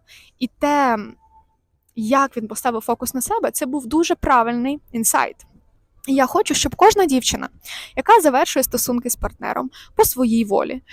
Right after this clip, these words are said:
по його волі, по вашій спільній волі, щоб вона не брала позицію страждати,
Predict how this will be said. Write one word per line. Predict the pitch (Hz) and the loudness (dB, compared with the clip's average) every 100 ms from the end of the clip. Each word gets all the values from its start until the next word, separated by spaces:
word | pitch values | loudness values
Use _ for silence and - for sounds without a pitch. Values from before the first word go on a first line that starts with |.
| - - | -6 4
по | 392 | 6
його | 294 226 226 214 | 6 4 0 0
волі, | 202 - - - - - | -2 -4 -8 -14 -18 -2
по | 359 | 4
вашій | 440 427 | 4 2
спільній | - - 277 269 233 | -4 2 2 2 -2
волі, | 202 - 139 254 - _ _ - - | -8 -10 -10 -14 -18 _ _ -20 -10
щоб | - 254 | -6 -2
вона | 302 403 427 359 277 - - | -2 -2 -2 -2 -4 -8 -6
не | 254 262 | -2 0
брала | 392 440 330 | 2 4 4
позицію | 277 269 294 - 233 | 2 0 -2 -2 -6
страждати, | 214 - 233 196 220 269 269 247 | -6 -6 -6 -4 -4 -2 -4 -8